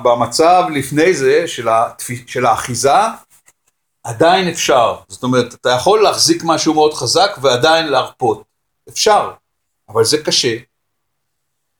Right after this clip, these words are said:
ובשלב ההצמדות, זאת אומרת, אפילו ההצמדות הנפשית רק, שאני רק חושב שזה מאוד יפה,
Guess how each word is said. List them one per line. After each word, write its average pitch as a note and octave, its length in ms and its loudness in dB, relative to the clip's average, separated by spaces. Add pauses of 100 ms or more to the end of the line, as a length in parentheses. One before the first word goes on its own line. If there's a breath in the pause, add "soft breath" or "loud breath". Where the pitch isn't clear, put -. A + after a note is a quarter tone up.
(220)
ובשלב B2 680 0
ההצמדות, D#3 760 2
זאת - 100 -10
אומרת, B2 320 0
אפילו B2+ 320 0
ההצמדות B2 540 -4
הנפשית A2 640 -2
רק, F3+ 260 0
שאני A#2 260 -6
רק C3+ 200 0
חושב F3 440 -2
שזה B2+ 300 -4
מאוד B2+ 280 0
יפה, C#3+ 360 0